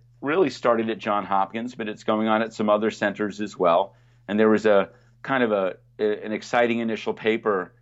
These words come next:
published about this back in two thousand fourteen in the American Journal of Psychiatry. And it talked about that, that researchers at Johns Hopkins had isolated a mutation on a particular gene,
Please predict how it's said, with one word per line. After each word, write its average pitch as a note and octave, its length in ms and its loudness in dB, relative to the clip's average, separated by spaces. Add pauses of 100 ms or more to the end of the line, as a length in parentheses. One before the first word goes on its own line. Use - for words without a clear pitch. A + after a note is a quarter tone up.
(180)
published G2 400 -4
about F#2 300 -2
this G2+ 200 -4
back G2 300 -2
in F2+ 300 -8 (280)
two A#2+ 140 -2
thousand G2+ 360 0
fourteen G2+ 760 -2 (400)
in F#2+ 380 -4
the G#2+ 100 -4
American G2 400 0
Journal G2 200 2
of F#2 60 -2
Psychiatry. C#3+ 640 2
And G#2 100 -6
it A2+ 80 -12
talked D#3 320 -4
about G#2+ 440 -2 (500)
that, B2 240 -4 (120)
that A2 340 0 (260)
researchers C3+ 580 -2
at B2 80 -8
Johns A2 280 0
Hopkins G2+ 420 -6
had A2+ 100 -4
isolated G#2 800 0 (380)
a G#2+ 100 -2
mutation A#2+ 680 0
on G#2 180 0
a G2 40 -2
particular B2 600 -2
gene, G2+ 500 -2